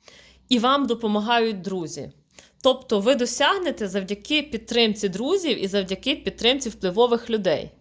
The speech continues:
Якщо ви це, ви говорили про якусь, е, якщо ви згадували про роботу, то це вам, значить, допоможе керівництво, плюс друзі на роботі.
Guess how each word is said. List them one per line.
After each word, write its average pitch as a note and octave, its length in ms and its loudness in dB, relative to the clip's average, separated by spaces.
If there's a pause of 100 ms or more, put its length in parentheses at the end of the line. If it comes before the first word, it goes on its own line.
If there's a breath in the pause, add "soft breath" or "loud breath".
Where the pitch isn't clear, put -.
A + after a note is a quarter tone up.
(600 loud breath)
Якщо G#3+ 340 2
ви A#3 400 6
це, G3 340 0
ви G3 160 -2
говорили G#3 600 0 (120)
про F#3+ 260 -2
якусь, F#3 600 -6
е, B2 280 -10 (440)
якщо E3 260 -4
ви F3 60 -4
згадували F3 480 0
про G3 200 -4
роботу, A3+ 480 -2
то - 120 -10
це D4+ 280 0
вам, E3+ 160 0
значить, E3+ 280 -6
допоможе F3+ 460 -6
керівництво, G#3+ 920 -4 (680 soft breath)
плюс A#3+ 160 0
друзі G3+ 300 0
на F3 120 0
роботі. C#3+ 600 -8